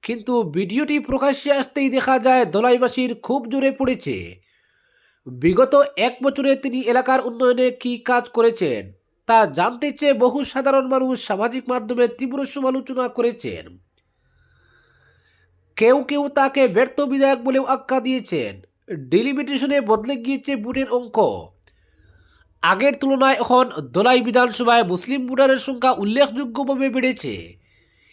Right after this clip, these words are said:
এর ফলে বিজেপির ভোট সমীকরণে বড় পরিবর্তন এসেছে।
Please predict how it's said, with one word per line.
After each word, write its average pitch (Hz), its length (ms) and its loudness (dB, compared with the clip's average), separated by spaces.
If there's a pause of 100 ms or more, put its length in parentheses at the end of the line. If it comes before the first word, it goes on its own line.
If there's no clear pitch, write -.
(260)
এর 196 200 4
ফলে 226 280 4
বিজেপির 262 540 0
ভোট 240 260 -2
সমীকরণে 262 680 0
বড় 226 260 4
পরিবর্তন 254 680 -2
এসেছে। 120 600 -8